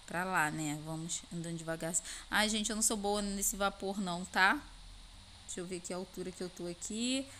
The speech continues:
pra pular, gente. Yay! Pulei, Jerônimo! <laughs> Consegui, gente. Ai. Não, não consegui, não. Ainda tô aqui pulando igual uma doida. Consegui, consegui.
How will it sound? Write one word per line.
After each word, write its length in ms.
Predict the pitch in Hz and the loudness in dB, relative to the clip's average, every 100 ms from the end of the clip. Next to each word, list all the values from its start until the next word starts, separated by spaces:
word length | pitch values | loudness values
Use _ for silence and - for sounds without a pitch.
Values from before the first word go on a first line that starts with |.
| - | -6
pra 160 | - 180 | 2 2
pular, 540 | - 240 226 175 151 | 2 -2 6 8 8
gente. 560 | 170 165 156 160 - 156 165 - - | 4 0 -2 -2 -4 -4 -8 -10 0
Yay! 180 | 240 622 932 906 855 762 640 | 12 12 12 12 12 12 12
Pulei, 400 | 622 679 807 855 659 | 12 12 12 12 12
Jerônimo! 840 | 679 698 640 554 523 494 427 - - - - - - - - - | 12 12 12 12 10 10 10 6 0 -14 -18 -14 -12 -14 -12 4
<laughs> 800 | 831 831 - - - - - - | 6 8 8 10 10 8 6 2
Consegui, 680 | - 277 - 285 220 233 214 | 6 8 8 6 4 2 4
gente. 440 | 208 208 214 220 | 6 6 4 6
Ai. 400 | 226 240 233 240 - - - - - | 10 12 10 6 -2 -14 -14 -14 -10
Não, 320 | 214 277 370 | 2 4 6
não 100 | 262 | 6
consegui, 400 | 262 262 - 254 | 6 6 6 4
não. 200 | 508 494 | 0 0
Ainda 140 | 339 247 | 4 4
tô 100 | 403 | 4
aqui 240 | 554 - | 0 2
pulando 480 | 466 427 294 269 269 | 0 4 8 8 6
igual 200 | 294 247 | 4 4
uma 80 | 269 | 4
doida. 440 | 339 247 247 247 277 - - - - - - - - | 4 4 4 0 -4 -10 -12 -16 -16 -16 -14 -10 -4
Consegui, 460 | 196 - 220 156 | 2 2 2 0
consegui. 540 | 143 196 - 208 151 | -2 8 8 8 0